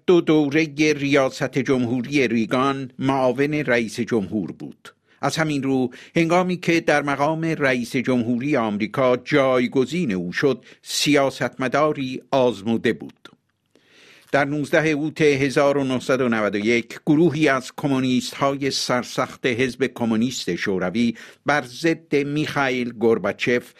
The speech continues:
واپسین رهبر اتحاد شوروی، کودتا کردند و کوشیدند قدرت را در مسکو به دست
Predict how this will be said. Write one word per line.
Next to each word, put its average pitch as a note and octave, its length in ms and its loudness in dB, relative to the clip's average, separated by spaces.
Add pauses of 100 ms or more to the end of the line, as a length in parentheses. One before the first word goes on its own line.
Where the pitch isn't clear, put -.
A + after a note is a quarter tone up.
(200)
واپسین C3+ 560 0
رهبر C3 400 0
اتحاد A#2+ 680 -2
شوروی، G2 680 -2
کودتا B2 500 -2
کردند G#2+ 600 -4
و B2 80 0
کوشیدند C3+ 720 -2 (300)
قدرت D3 540 0
را B2 400 2
در C3 280 0
مسکو A#2 640 -2 (380)
به C3+ 100 2
دست B2 420 -2